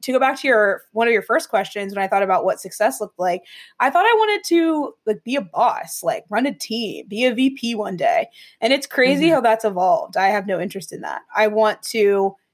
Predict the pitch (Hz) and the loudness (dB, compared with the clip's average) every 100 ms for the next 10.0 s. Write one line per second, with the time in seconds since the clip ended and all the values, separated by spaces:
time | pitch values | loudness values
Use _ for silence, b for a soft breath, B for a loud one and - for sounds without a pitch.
0 | _ - 226 - 214 226 226 208 - 226 | _ -4 -2 -2 -2 0 -2 -6 -6 -2
1 | 208 196 196 247 269 247 190 190 220 208 | 0 -2 -2 -2 2 2 2 2 4 2
2 | 196 180 180 185 220 208 185 196 170 190 | 0 2 2 4 2 -2 -8 -8 -8 -8
3 | 180 - 190 180 - 233 190 - 175 151 | -6 -2 -2 -2 0 0 0 0 0 -2
4 | - b b b b _ - - 226 240 | -6 b b b b _ -10 0 2 2
5 | 233 190 190 190 190 180 170 226 233 247 | 2 0 0 -2 -2 -2 0 0 0 -2
6 | - 214 240 170 170 220 254 - 233 415 | -4 -2 -2 -2 -4 -2 0 2 4 4
7 | 294 208 202 196 208 208 196 170 131 82 | 2 2 0 0 -2 -2 -6 -10 -10 -10
8 | 69 208 214 233 277 302 208 196 214 196 | -10 -4 -2 0 0 0 2 0 0 -4
9 | 175 165 147 180 - 185 175 190 160 | -6 -6 -6 -6 -6 -6 -4 -6 -8